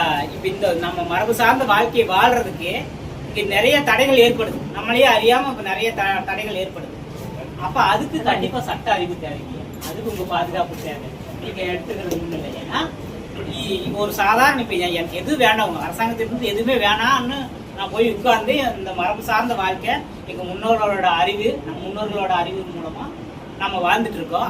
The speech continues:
அதை தடுக்கிறதுக்கு வர்றாங்க இல்லைங்களா? இப்ப நம்மளோட வாழ்வியல் பார்த்தீங்கன்னா அரசாங்கத்துக்கு உதவி தான் செய்யுது.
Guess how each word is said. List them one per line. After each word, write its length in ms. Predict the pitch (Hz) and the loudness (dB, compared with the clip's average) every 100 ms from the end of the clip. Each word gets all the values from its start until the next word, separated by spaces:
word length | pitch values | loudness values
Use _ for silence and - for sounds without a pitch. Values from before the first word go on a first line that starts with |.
| - | -2
அதை 200 | 214 247 | 0 2
தடுக்கிறதுக்கு 560 | 233 226 269 269 311 320 254 190 - - - - - - | 4 6 6 2 4 6 6 6 2 -4 -8 -12 -12 -6
வர்றாங்க 320 | 180 190 165 127 - - - - - - - - - - - - | -4 -2 -2 -6 -14 -16 -14 -16 -14 -14 -14 -14 -14 -16 -16 -14
இல்லைங்களா? 360 | - 156 147 185 - | -10 -8 -4 -6 -6
இப்ப 220 | 127 185 180 | -8 -6 -4
நம்மளோட 460 | 175 170 220 214 185 | -4 -2 2 2 4
வாழ்வியல் 400 | 190 247 277 269 | 6 6 4 4
பார்த்தீங்கன்னா 340 | 233 247 254 | 4 6 6
அரசாங்கத்துக்கு 580 | 208 226 247 247 - 202 | 6 4 2 2 -2 -2
உதவி 220 | 208 269 | 2 2
தான் 200 | 262 262 196 | 2 2 0
செய்யுது. 220 | 170 | -4